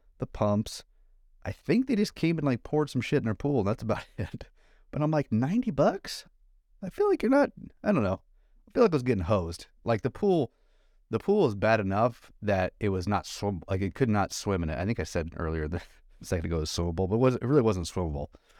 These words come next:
Like, uh, again, there was no, like, mildew or, like, green slime, but it was dirty enough where, like, we, I wouldn't, I wouldn't swim in it. It was getting, it was getting kinda gross. Um,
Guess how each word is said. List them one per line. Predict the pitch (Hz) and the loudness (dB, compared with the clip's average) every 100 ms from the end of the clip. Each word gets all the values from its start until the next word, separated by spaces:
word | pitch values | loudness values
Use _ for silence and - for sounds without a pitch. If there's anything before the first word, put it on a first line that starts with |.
| _ | _
Like, | 101 92 - - _ | -2 -2 -8 -14 _
uh, | 104 92 82 80 _ - | 0 2 2 -2 _ -4
again, | 110 117 | 0 2
there | 95 107 | 2 0
was | 113 | 2
no, | 120 | 2
like, | 92 82 | 0 0
mildew | 87 90 90 98 101 | 0 0 2 2 2
or, | 87 | 2
like, | 80 80 | 0 -2
green | 90 92 87 | -2 0 -2
slime, | - 78 85 107 - - _ _ | -2 -2 0 0 -4 -20 _ _
but | 123 | 2
it | 151 | 2
was | 196 | 0
dirty | 92 104 113 123 | 0 2 2 2
enough | 117 120 127 | 2 0 0
where, | 101 87 | 2 2
like, | 80 82 | 0 0
we, | 90 - | -2 -2
I | 87 | -2
wouldn't, | 80 67 - - | -2 -4 -8 -4
I | 92 | -2
wouldn't | 90 69 | 0 -2
swim | - 80 | -4 -4
in | 71 | -2
it. | |
It | 78 | -4
was | 85 | -4
getting, | 85 92 | -6 -2
it | |
was | 110 98 | -2 -2
getting | 76 | -4
kinda | 78 71 | -4 -6
gross. | 71 82 73 - _ _ _ _ _ _ | -4 -6 -6 -10 _ _ _ _ _ _
Um, | - 104 92 80 71 | 2 2 2 -2 -8